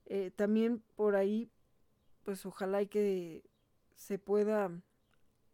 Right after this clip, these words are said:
apoyar de alguna manera. Eh, también no he subido todavía ese caso, pero por ahí otra protectora, Isabel,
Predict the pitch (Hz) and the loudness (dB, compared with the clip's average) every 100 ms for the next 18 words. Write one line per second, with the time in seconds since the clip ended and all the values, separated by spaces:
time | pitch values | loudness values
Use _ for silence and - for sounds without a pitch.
0 | - 190 202 208 208 240 254 208 208 214 | -4 -4 4 4 4 2 2 0 2 0
1 | 226 190 185 202 254 _ _ _ _ _ | 0 -2 -4 -6 -8 _ _ _ _ _
2 | _ _ _ - 202 202 208 220 - _ | _ _ _ -4 -2 0 0 -4 -12 _
3 | _ - 196 202 208 208 202 196 190 196 | _ -8 -4 0 2 2 0 -4 -4 -2
4 | 202 185 190 196 190 196 - 190 190 240 | -4 -4 -6 -6 -6 -8 -6 -8 -4 -6
5 | 254 _ _ 190 190 185 180 180 208 _ | -8 _ _ -6 -4 -4 -6 -10 -14 _
6 | _ _ _ _ - 190 190 202 208 208 | _ _ _ _ -6 -2 0 0 -2 -8
7 | 185 - 175 - 196 196 202 190 190 196 | -8 -10 -12 -4 -2 0 -2 -4 -8 -8
8 | 240 | -10